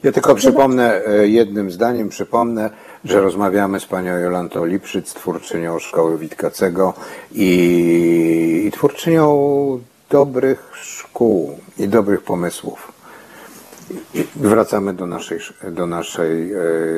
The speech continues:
Speaker 1: do tworzenia naszej szkoły.
Speaker 2: No więc jeżeli, jeżeli, y, zauważymy, że, no, po pierwsze rozwój dziecka jest dynamiczny i geny oczywiście mają ogromny wpływ, ale za chwilę może się z tym dzieciakiem zdarzyć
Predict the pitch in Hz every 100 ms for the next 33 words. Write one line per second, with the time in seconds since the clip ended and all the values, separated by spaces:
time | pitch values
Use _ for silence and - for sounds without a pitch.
0 | 82 82 82 85 85 87 92 104 - 113
1 | 107 92 85 117 107 - - - _ _
2 | _ _ _ _ _ - - - 262 320
3 | - - - 320 254 262 349 320 285 240
4 | 254 302 285 262 240 220 220 220 220 233
5 | 233 226 226 240 247 185 175 160 185 160
6 | 175 190 175 185 190 185 - - 214 214
7 | 220 180 - 170 196 208 196 185 208 -
8 | 196 180 175 180 196 190 185 185 - 160
9 | 156 - - - - 202 160 202 202 175
10 | 156 - _ 185 - 180 214 - 185 180
11 | 180 185 170 185 214 202 175 - 170 -
12 | - - 214 202 196 202 175 202 - -
13 | 190 143 - - - 202 - 190 196 202
14 | 196 196 - 202 180 180 202 202 185 196
15 | 190